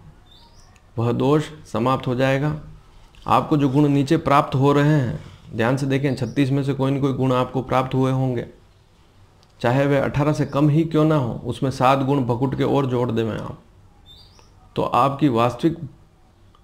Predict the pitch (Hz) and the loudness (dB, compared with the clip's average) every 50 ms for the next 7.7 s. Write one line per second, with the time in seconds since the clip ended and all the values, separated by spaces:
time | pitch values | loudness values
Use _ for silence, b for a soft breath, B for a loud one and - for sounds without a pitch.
0 | _ - 113 113 135 147 143 139 135 131 135 139 139 131 135 139 135 - 123 120 | _ -6 -2 2 2 4 4 2 2 2 2 0 0 0 -2 -2 -2 -2 -2 0
1 | 123 123 135 139 - - - - - - - - - - _ _ _ - - - | 0 0 -2 -2 -4 -8 -12 -18 -20 -20 -20 -20 -20 -20 _ _ _ -20 -6 -4
2 | 156 151 156 - 135 117 113 107 104 101 101 98 101 - - - b b b b | -4 -4 -2 -4 -4 -4 -2 -2 -2 -2 -4 -4 -8 -10 -14 -16 b b b b
3 | b b b b _ - 117 131 143 147 143 147 147 147 110 117 135 131 156 151 | b b b b _ 0 2 2 4 4 4 4 4 2 2 0 0 2 2 4
4 | 151 151 151 151 135 139 127 117 120 127 123 117 123 127 127 113 135 139 143 143 | 6 6 4 4 4 2 2 2 2 0 0 0 0 0 0 2 2 2 2 2
5 | 139 135 131 135 139 135 147 147 147 131 110 87 - - 107 117 113 120 131 135 | 2 2 2 2 4 4 4 4 4 2 0 -2 -4 -2 -2 -2 0 0 0 2
6 | 131 127 131 120 147 147 143 139 143 135 131 113 107 123 131 139 131 127 123 123 | 2 2 2 2 2 2 2 2 2 0 0 0 0 0 0 2 2 0 0 -2
7 | - 151 139 123 127 123 120 117 107 101 - - 117 120 | -2 -4 -4 -2 -2 -2 -2 -4 -4 -6 -8 -10 -12 -12